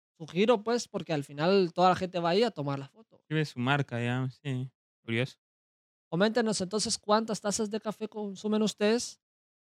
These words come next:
Speaker 1: antes de iniciar su día laboral. Y
Speaker 2: Ujú.
Speaker 1: para ir cerrando el episodio, vamos a platicar de una noticia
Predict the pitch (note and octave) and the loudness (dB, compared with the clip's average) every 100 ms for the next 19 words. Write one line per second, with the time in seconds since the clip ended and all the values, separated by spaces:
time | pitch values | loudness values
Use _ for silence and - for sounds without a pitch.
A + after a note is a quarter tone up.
0 | _ _ _ _ - G3 G#3 G3 F3 D#3+ | _ _ _ _ 4 4 6 4 4 4
1 | F#3 F#3+ G#3 A3+ A3 A3+ B3 A#3 C4+ _ | 0 2 4 6 6 4 4 2 0 _
2 | _ _ _ _ _ A3 A#3 A2+ A#2 A2 | _ _ _ _ _ -4 -2 -2 -4 -4
3 | A2 - E3+ D#3 F3+ F#3 - G#3 F3 G#3 | -4 -2 0 4 2 2 2 4 6 6
4 | G3 F3 _ _ _ D3 D3 C#3+ F3 F#3+ | 4 -6 _ _ _ -20 -20 -4 2 2
5 | F#3 - _ _ _ _ _ _ _ _ | 2 -6 _ _ _ _ _ _ _ _
6 | _ - F3+ F#3+ F3+ D#3 D3+ F3 F#3+ F#3+ | _ 0 2 2 0 -2 0 2 4 4
7 | F#3+ D#3+ E3 D#3 F#3+ F3+ D#3 C3 | 2 0 -4 0 2 2 0 -4